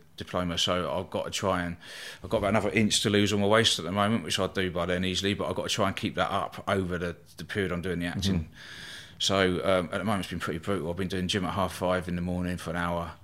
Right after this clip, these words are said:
Speaker 1: Um, then home, breakfast, shower, change, keep my kit together, and I go to the gym again for nine to do weights from nine till half ten, and it's straight to the office from that gym.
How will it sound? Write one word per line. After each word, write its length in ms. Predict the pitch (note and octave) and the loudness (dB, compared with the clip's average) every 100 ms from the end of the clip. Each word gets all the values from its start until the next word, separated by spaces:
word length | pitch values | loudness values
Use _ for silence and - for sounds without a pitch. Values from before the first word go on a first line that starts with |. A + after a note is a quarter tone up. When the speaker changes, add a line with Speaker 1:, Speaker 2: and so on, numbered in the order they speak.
| - - - - | -20 -20 -18 -6
Speaker 1:
Um, 400 | F2 E2+ E2 D#2 | -2 -2 -2 -4
then 340 | F2+ E2+ E2+ D#2+ | -2 0 -2 -6
home, 280 | - F#2 E2+ | 0 2 2
breakfast, 440 | D#2+ - - F2+ - | -2 -4 -4 -2 0
shower, 300 | F#2 F2 E2+ | 0 0 -2
change, 500 | - F2 E2+ - - | -2 -2 -2 -6 -6
keep 160 | - | -6
my 60 | F2 | -6
kit 220 | - - | -6 -4
together, 340 | - F2 E2 | -4 -2 -2
and 100 | E2+ | -4
I 40 | E2+ | -2
go 120 | E2+ | -2
to 160 | E2+ E2 | -4 -6
the 60 | |
gym 240 | E2 F#2 E2+ | -4 -2 -2
again 380 | - F#2+ F2+ | 0 2 2
for 100 | F2 | -2
nine 340 | F2 F#2+ F2+ F2 | -2 0 0 -2
to 140 | - | -4
do 180 | E2+ E2+ | -6 -4
weights 400 | E2+ D#2+ - - | -4 -4 -4 -6
from 240 | D#2+ E2+ | -6 -6
nine 200 | E2+ E2+ | -4 -4
till 160 | E2 E2 | -6 -6
half 200 | E2 D#2 | -6 -6
ten, 380 | - F2 D#2+ D#2+ - - - - - | -2 -2 -2 -8 -16 -18 -18 -14 -6
and 100 | E2+ | 0
it's 80 | D2+ | 4
straight 240 | - D2+ | 4 2
to 100 | - | -2
the 80 | F#2 | -2
office 300 | F2 - E2+ | -2 -2 -4
from 160 | - F2 | -4 -4
that 160 | - | -4
gym. 320 | - E2+ E2 | -4 -4 -6